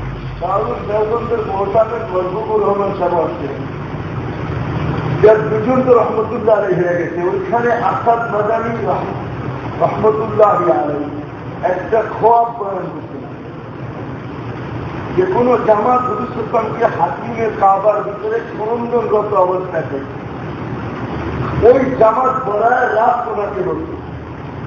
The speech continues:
তো উনি বুঝতে জিজ্ঞাসা করতে, "ইয়া রাসূলুল্লাহ, কাঁদেন কেন?"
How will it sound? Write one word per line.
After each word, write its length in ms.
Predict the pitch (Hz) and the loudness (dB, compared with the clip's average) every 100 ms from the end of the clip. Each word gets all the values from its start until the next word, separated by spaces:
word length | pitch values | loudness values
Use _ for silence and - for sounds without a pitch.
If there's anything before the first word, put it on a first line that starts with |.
| - - - - - - - | -10 -8 -8 -8 -8 -4 2
তো 60 | |
উনি 200 | 208 220 - - | 4 4 0 0
বুঝতে 560 | 180 - 226 220 226 | 0 4 4 4 2
জিজ্ঞাসা 360 | 208 185 208 214 | 2 2 0 2
করতে, 200 | 208 208 | 0 2
"ইয়া 100 | 196 | 2
রাসূলুল্লাহ, 560 | 190 185 185 180 180 170 | 2 2 2 4 4 4
কাঁদেন 420 | 165 185 185 196 180 | 2 0 0 0 -2
কেন?" 120 | 165 | -2